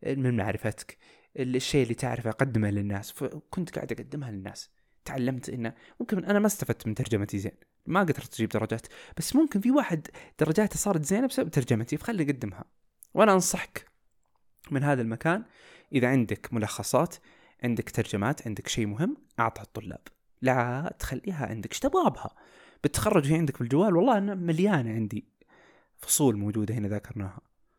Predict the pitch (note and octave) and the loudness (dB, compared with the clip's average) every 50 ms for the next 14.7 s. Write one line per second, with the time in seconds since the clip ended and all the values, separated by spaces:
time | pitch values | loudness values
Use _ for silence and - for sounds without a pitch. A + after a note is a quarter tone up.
0 | _ _ - - - C#4 A3+ C3 A#2 - - G#3 A#3+ A3+ D3+ C#3 B2 G#2+ G2+ - | _ _ -16 -12 -6 -4 -4 -4 -4 -2 2 2 2 2 0 -4 -6 -6 -8 -10
1 | - - - _ _ _ _ _ _ _ _ _ _ _ _ _ _ _ _ - | -12 -18 -20 _ _ _ _ _ _ _ _ _ _ _ _ _ _ _ _ -8
2 | - - B3+ E4+ G#4+ - - - G3 F3+ D#3+ - - - - - - _ - - | 0 4 4 4 4 4 -6 0 2 4 4 2 0 -8 -10 -14 -16 _ -16 -20
3 | _ _ _ - - _ _ _ _ _ _ _ - F3 G3+ A3+ G3+ F#3 F3 - | _ _ _ -20 -20 _ _ _ _ _ _ _ 4 4 6 6 6 4 0 -4
4 | - - C#3 - B2 A2+ G#2+ - - C3+ C3+ - - E3+ D3 D#3+ D#3 C#3+ - - | -4 -4 -2 0 0 0 0 0 -2 -2 -2 2 2 2 4 4 2 0 -2 -2
5 | - F3+ F3 - G#3+ E3 D3+ C#3+ C3 B2+ - D3+ C#3 - - D#3 E3 D#3+ C#3 B2 | -2 -2 0 0 2 2 2 2 2 2 0 -2 -2 0 0 2 2 2 2 0
6 | B2 B2 A#2+ - - D#3 C#3+ C#3 C3+ B2+ C3 C3 - - G2+ G#2+ G2+ F#2 - - | 0 0 -2 0 0 -2 0 0 -2 -2 -2 -4 -4 -4 -4 -4 -6 -6 -8 -12
7 | _ _ _ _ _ _ - _ - - B2+ C#3 D3 C3+ B2 A#2+ A#2 B2 A#2 A#2+ | _ _ _ _ _ _ -20 _ -16 -6 0 2 2 4 4 2 0 0 -2 -4
8 | G2+ G#2+ A2+ A#2 A2 A2 G#2 A2 A2+ A2+ A#2 B2 B2+ B2+ A#2 A#2 A2+ - - B2 | -4 -4 -4 -4 -2 -4 -4 -4 0 2 4 6 6 6 6 4 2 -2 -2 -2
9 | A2 G2+ - - F#2+ G2+ G2+ G2+ G2 G2+ - - _ _ - - - - - - | -4 -4 -4 -4 -6 -4 -4 -6 -8 -12 -16 -20 _ _ -20 -20 -20 -20 -20 -20
10 | - _ _ _ _ _ _ _ _ - - A2+ A2 - A2 G#2 G#2+ G#2 - - | -20 _ _ _ _ _ _ _ _ -12 -10 -10 -8 -6 -2 -2 -2 -2 -2 -2
11 | - A#2 A#2 - - G#2 G#2 A2 A2+ A#2 G#2+ G#2+ - - - C3 A#2 G#2+ F#2+ - | -2 -2 -2 -2 -4 -2 -2 0 0 0 0 -2 -2 0 0 0 0 0 -4 -8
12 | - - - B2+ A2 G2+ F2 - - - A#2+ G#2+ G2 - - - - - - - | -6 0 0 2 2 0 -2 -4 -4 -2 -2 -2 -2 -6 -8 -8 -6 -6 -4 -6
13 | - - - - - - F#2+ - - - - - - _ - - _ _ - - | -8 -14 -16 -18 -14 -12 -10 -10 -10 -12 -14 -20 -20 _ -16 -16 _ _ -14 -12
14 | - - A2+ - - B2 A#2+ B2+ C3 D#3 E3 D#3+ - - | -12 -12 -12 -10 -10 -6 -2 0 2 2 2 0 0 -6